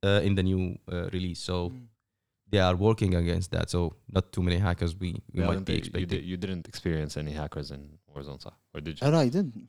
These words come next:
Speaker 3: Okay.
Speaker 2: This is one of the reasons why I stopped playing this game.
Speaker 3: Very fun. Makes it, makes the
Speaker 2: Makes it
Speaker 3: experience, uh,
Speaker 2: very خرا.
Speaker 3: uh, yeah.
Speaker 2: <laughs> This is
Speaker 1: Yeah.
Speaker 2: why I hate Call of Duty right now. خلاص. Ah, this is a chapter I ended in my life, صراحة. Now, if I wanna get something, I will get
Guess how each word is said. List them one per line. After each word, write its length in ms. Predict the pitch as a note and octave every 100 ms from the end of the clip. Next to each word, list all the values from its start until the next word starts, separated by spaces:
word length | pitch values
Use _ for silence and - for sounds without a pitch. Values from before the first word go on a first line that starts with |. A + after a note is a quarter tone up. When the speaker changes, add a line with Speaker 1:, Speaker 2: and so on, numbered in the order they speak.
| F2
Speaker 3:
Okay. 140 | G2+ C3+
Speaker 2:
This 80 |
is 60 | C#3+
one 160 | D#3 D3+
of 100 | C3
the 100 | C3
reasons 360 | C#3 C3+ B2+
why 160 | A#2 A#2
I 40 |
stopped 260 | A2+ B2+ A#2
playing 220 | A#2+ A2
this 120 | A2 A2
game. 160 | G#2 G#2+ - - _ _ _ _ _ _ _ _ _ _ _ _ _ _ _ _ _ -
Speaker 3:
Very 260 | B2+ C#3+
fun. 220 | A2+ G#2 F2+
Makes 240 | A2+ C3+ C3
it, 80 | G2 - A#2+
makes 140 | C3+
the 100 | A#2
Speaker 2:
Makes 80 | G2+ -
it 20 | B2+
Speaker 3:
experience, 480 | A#2+ A2 G2 -
uh, 420 | F#2+ D2 G1+ G1+ G1+
Speaker 2:
very 200 | C#3+ C#3
خرا. 260 | - A#2+ G2+ _ -
Speaker 3:
uh, 100 | -
yeah. 680 | - G#2+ - - - - -
Speaker 2:
<laughs> 840 | - - - - - - - -
This 100 | - F#2
is 40 |
Speaker 1:
Yeah. 60 | F#2
Speaker 2:
why 80 | F#2 A#2+
I 20 | A#2
hate 260 | A#2 B2
Call 180 | - A#2
of 60 | A2
Duty 240 | A2+ A2 G#2 G#2
right 100 | F#2+
now. 100 | A2 G#2+
خلاص. 300 | A2+ - - - _ _ _ -
Ah, 60 | F#3+
this 120 | F#3
is 100 | F3+
a 40 | C#3+
chapter 340 | - D#3+ C#3
I 120 | B2
ended 200 | C3+ B2+
in 60 | A2 A2
my 40 |
life, 200 | A2 A2 -
صراحة. 340 | G2+ G2+ G#2+
Now, 140 | C3+ D3+
if 140 | -
I 60 | A#2+
wanna 280 | B2 C#3
get 200 | B2 C3+
something, 240 | - C3 B2+
I 20 |
will 120 | A2+ A2+
get 80 | A#2+